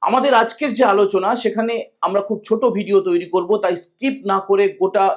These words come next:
এপিসোডটা আপনারা দেখবেন এবং শেষে আপনারা কমেন্ট করতে ভুলবেন না। রাজ্যের মুখ্যমন্ত্রী মমতা বন্দ্যোপাধ্যায়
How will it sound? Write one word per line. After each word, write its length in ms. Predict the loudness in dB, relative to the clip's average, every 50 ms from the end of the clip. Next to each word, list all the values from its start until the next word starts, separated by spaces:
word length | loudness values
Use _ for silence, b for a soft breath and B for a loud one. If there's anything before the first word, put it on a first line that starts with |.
| -2
এপিসোডটা 520 | -8 -10 -10 -6 -4 -2 -4 -2 -2 -2 -4
আপনারা 280 | -2 -2 -2 -2 -2
দেখবেন 400 | 0 0 -2 -4 -4 -4 -4 -4
এবং 320 | -2 0 0 0 0 0 -4 -8 _ _ _ _ _ _ _ _ _ _ _ _
শেষে 480 | -12 -2 0 0 2 2 2 0 0 0
আপনারা 300 | -2 -4 -2 -2 0 0
কমেন্ট 420 | 0 -2 -2 -2 -2 -4 -6 -6
করতে 280 | -6 -6 -6 -4 -4 -4
ভুলবেন 380 | -2 -2 -2 -2 -2 -2 -4 -4
না। 140 | -4 -2
রাজ্যের 300 | -2 -2 -2 -2 -4 -6
মুখ্যমন্ত্রী 520 | -6 -8 -10 -10 -8 -8 -6 -6 -6 -6 -4
মমতা 320 | -2 -2 -2 -2 -2 -4
বন্দ্যোপাধ্যায় 680 | -4 -4 -4 -6 -6 -4 -4 -4 -4 -2 -2 -2 -2